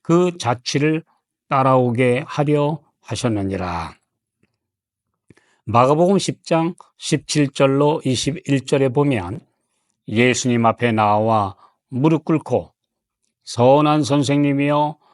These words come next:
내가 무엇을 하여야 영생을 얻으리까?"라고 질문한 젊은 법관에게 그분은 "네 가진 재물을 다 가난한 자들에게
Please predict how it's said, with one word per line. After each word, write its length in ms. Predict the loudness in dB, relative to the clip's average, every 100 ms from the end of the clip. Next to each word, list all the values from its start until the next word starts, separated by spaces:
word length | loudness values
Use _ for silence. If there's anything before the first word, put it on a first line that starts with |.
| _ -2
내가 400 | 0 2 0 -2
무엇을 720 | -4 0 2 2 2 0 0
하여야 500 | 0 0 2 0 -2 -8 _ 0
영생을 640 | 4 4 2 0 0 0
얻으리까?"라고 1080 | 0 0 2 0 0 -2 0 0 0 0 -2
질문한 580 | -2 0 0 0 -2 -6 _ _ _ -2
젊은 580 | 0 2 0 -2 -4 -10 _ _ _
법관에게 800 | -6 -6 -2 0 0 -2 -4 -6 _ _ _ _ _ _ _ _
그분은 520 | 0 2 2 0 -6 _ _ _ _ _ -4
"네 220 | 0 2
가진 420 | 0 -2 0 0
재물을 420 | 0 0 0 -2
다 480 | -2 -4 -2 0 0
가난한 420 | 0 0 2 0 2
자들에게 680 | 0 2 0 0 0 0